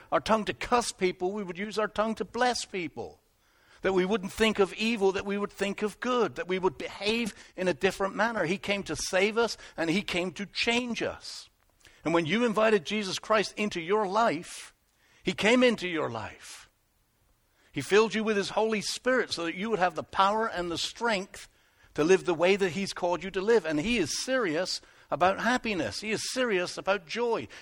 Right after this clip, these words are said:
He is serious about your happiness and your joy. He wants the absolute best for you right now, regardless of the circumstances that you might find yourself in.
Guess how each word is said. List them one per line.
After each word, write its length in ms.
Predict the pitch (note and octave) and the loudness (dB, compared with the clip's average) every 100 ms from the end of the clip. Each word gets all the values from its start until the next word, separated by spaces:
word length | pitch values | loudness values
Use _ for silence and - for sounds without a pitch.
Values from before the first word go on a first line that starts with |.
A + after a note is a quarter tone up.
| - | -2
He 140 | F#3+ | 0
is 200 | E3+ - | 2 0
serious 400 | B3+ B3 F#3 F3 | 0 2 2 2
about 320 | E3 F#3+ G3 | 0 0 0
your 320 | E3+ A3 C4+ | -4 -2 0
happiness 680 | A#3+ - E3 D#3+ C#3 G#2 - - _ | 0 -4 -4 -4 -4 -10 -12 -16 _
and 140 | D3+ D#3+ | -6 -2
your 240 | A3 B3 | -2 -2
joy. 520 | - D#3 G#2+ F#2 - _ _ _ _ - | -2 -8 -10 -14 -18 _ _ _ _ -2
He 140 | A#3+ | 0
wants 260 | A3 F#3+ - | 2 0 -2
the 160 | D#3+ - | -6 -2
absolute 640 | G#3+ A#3+ - F#3+ F3 D#3+ - _ | -2 -2 -6 -6 -2 -2 -4 _
best 600 | A3 G3 D#3+ - - - _ _ _ _ _ _ | 6 6 6 -2 -8 -12 _ _ _ _ _ _
for 160 | - | -4
you 540 | D#3+ G3 A#3+ D#3 F3 E3 _ _ _ | -2 0 2 2 -2 -12 _ _ _
right 280 | B2+ G#3+ B3 | 2 2 2
now, 380 | E3+ D3 D3+ F#3 _ _ | 0 0 -2 -8 _ _
regardless 640 | D3+ D#3 D#3+ E3+ G3 G3 | -10 -4 2 2 2 -2
of 100 | F#3+ | -4
the 80 | F#3 | -6
circumstances 840 | - A3 G#3+ D3+ C3 C3+ C3 C#3+ B2 | -4 -4 -2 -4 -4 -6 -6 -8 -10
that 160 | C3 | -8
you 100 | D3 | -4
might 240 | D3 D3 D#3 | -2 -2 -2
find 320 | - C#3 D3 | -4 -4 -4
yourself 460 | D#3 - E3+ E3+ G#3+ | -8 -4 -4 -4 -8
in. 220 | G3 | -10